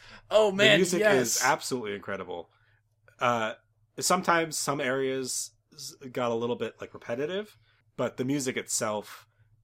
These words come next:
Speaker 2: the variance between, like, the different music for the different bosses, the different worlds, it's, it's, I think, the game's strongest component.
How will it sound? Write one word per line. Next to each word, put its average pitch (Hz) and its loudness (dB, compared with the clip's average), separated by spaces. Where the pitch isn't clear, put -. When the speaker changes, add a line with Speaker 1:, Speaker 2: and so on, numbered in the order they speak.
Speaker 2:
the 139 0
variance 135 0
between, 143 -8
like, 107 -8
the 117 -10
different 117 -8
music 113 -6
for 107 -12
the 92 -10
different 87 -14
bosses, 180 0
the 110 -12
different 104 -10
worlds, 143 -2
it's, - -4
it's, 135 -2
I 160 4
think, 139 -8
the 117 -6
game's 117 -8
strongest - -8
component. - -20